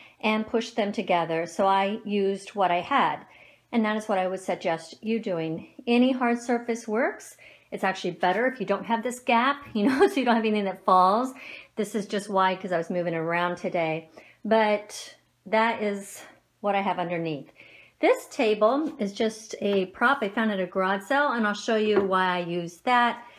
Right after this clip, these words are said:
here shortly. So that is really only three items.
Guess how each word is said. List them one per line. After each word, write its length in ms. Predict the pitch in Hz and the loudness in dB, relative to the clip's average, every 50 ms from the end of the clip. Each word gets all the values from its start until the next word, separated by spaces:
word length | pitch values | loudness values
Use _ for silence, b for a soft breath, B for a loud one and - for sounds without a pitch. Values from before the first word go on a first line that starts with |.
| B B B B | B B B B
here 360 | _ - 240 208 190 180 175 180 | _ -2 -2 0 0 0 -2 -4
shortly. 580 | - - 190 165 156 - 147 151 139 - - b b b b b b b b | -4 -4 -4 -4 -4 -6 -8 -12 -12 -12 -16 b b b b b b b b
So 460 | - - - 269 247 240 226 233 - | -14 0 4 4 4 4 2 0 2
that 180 | - 254 240 - | 2 4 4 4
is 140 | 226 220 - | 0 -2 0
really 340 | 233 277 320 339 359 359 - | 0 2 2 2 0 -2 -2
only 360 | - 254 240 233 226 220 214 | 0 2 2 2 2 -2 -2
three 320 | 214 - 247 240 226 - | -4 -2 0 0 0 2
items. 580 | 202 202 180 160 165 - 247 254 - - - | 0 0 -2 -2 -4 -8 -10 -14 -14 -16 -18